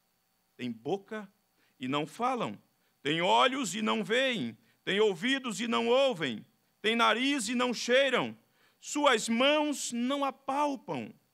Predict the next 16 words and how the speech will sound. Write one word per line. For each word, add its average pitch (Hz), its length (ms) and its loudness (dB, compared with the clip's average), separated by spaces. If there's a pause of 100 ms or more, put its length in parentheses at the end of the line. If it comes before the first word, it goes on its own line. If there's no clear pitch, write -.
(260)
seus 269 360 2
pés 277 320 0
não 233 240 0
andam, 233 500 -2 (320)
som 320 460 2
nenhum 269 500 0
lhe 226 180 -6
sai 254 640 -4 (560)
da 175 160 -8
garganta. 147 760 -8 (920)
Tornem-se 254 1120 0
semelhantes 233 1000 0
a 269 140 0
eles, 226 320 2
aos 185 300 -4
ídolos, 330 640 -4